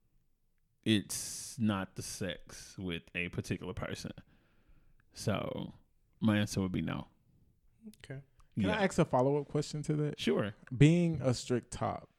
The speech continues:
Speaker 3: do you, how do you find yourself digmatized if you're not actually getting dick?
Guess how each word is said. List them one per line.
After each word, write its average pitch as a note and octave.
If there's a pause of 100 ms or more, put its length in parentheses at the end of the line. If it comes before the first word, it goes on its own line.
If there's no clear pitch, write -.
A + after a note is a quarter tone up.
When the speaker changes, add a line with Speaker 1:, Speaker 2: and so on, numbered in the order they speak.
(1400)
Speaker 3:
do A#2
you, B2+
how F3
do D#3
you C3+
find B2
yourself G#2+
digmatized - (120)
if A2
you're G#2
not G2
actually G2
getting E2+
dick? F#2+